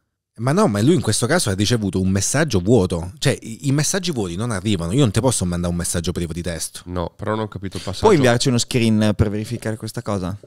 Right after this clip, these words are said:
Speaker 2: Non ho capito il passaggio, però, che ha detto che c'era solo una data.
Speaker 3: Sì, c'era solo la,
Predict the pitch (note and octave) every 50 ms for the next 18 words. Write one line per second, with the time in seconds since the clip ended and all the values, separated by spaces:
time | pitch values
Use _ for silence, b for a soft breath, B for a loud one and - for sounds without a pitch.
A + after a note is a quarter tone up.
0 | - - A#2 A#2 A#2+ - B2 C3 C#3 - C#3+ - - A2+ - - - C3 C3 B2
1 | A#2 A#2+ A#2+ G#2+ - A2 A2+ A2+ A2 - - G#2+ F#2 G#2+ G2+ - A2 G2 G2 -
2 | - G#2+ G2 F#2+ F#2 - A2 G2 G2 F#2+ F#2 F2 E2+ D#2+ D#2 D#2 - E2 D#2+ -
3 | _ _ _ _ _ _ _ - - - B2+ G2+ - - A#2+ A2 A2 - C3 B2+
4 | B2+ A#2 G#2+